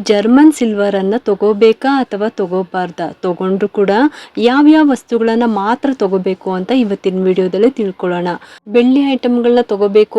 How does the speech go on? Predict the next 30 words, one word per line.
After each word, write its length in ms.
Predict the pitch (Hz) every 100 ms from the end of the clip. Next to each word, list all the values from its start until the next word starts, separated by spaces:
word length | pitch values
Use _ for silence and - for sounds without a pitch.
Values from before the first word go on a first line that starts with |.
| 214
ಅಂತ 120 | 208 214
ಯೋಚನೆ 280 | 190 190 214 208
ಮಾಡ್ತಾ 320 | 175 170 202 196
ಇರೋರು 260 | 190 180 196 -
ಕೆಲವರು 320 | 196 185 190 208
ಜರ್ಮನ್ 380 | 190 175 190 202 -
ಸಿಲ್ವರ್ 340 | 196 185 196 190
ನ 60 | 190 -
ತಗೊಳ್ಳೋಣ, 400 | 190 185 190 185 214 294 - - -
ನಮ್ಮ 220 | 240 277
ಹತ್ತಿರ 240 | 262 254 247 220
ಇರೋ 120 | 214 214 196
ಬಜೆಟ್ಗೆ 520 | 180 202 202 - 233 254 185 190
ಜಾಸ್ತಿ 360 | 185 214 - 247
ಸಾಮಾನುಗಳನ್ನ 600 | 208 190 196 196 190 196 202
ತರ್ಬೋದು 480 | 185 175 185 185 196 190
ಅನ್ನೋದೊಂದು 480 | 180 175 185 190 294 - - - 196
ಮೈಂಡ್ 280 | 208 277 277
ನಲ್ಲಿ 220 | 226 240
ಇರುತ್ತೆ. 240 | 196 - 175 180
ಅದಕ್ಕೋಸ್ಕರ 600 | 185 - 190 - - 190 190
ಕೆಲವರು 280 | 185 185 196 196
ಕೇಳ್ತಾ 340 | 185 185 214 214
ಇರ್ತಾರೆ, 300 | - 196 190 285 - - 190 202
ಜರ್ಮನ್ 400 | 226 254 294 294
ಸಿಲ್ವರ್ 320 | 247 220 226 208
ಅನ್ನ 160 | 220 214
ಯೂಸ್ 200 | 208 220 202
ಮಾಡ್ಬೋದಾ 560 | 180 185 185 185 190 220 - - -
ಪೂಜೆಗೆಲ್ಲ 520 | 202 185 190 190 180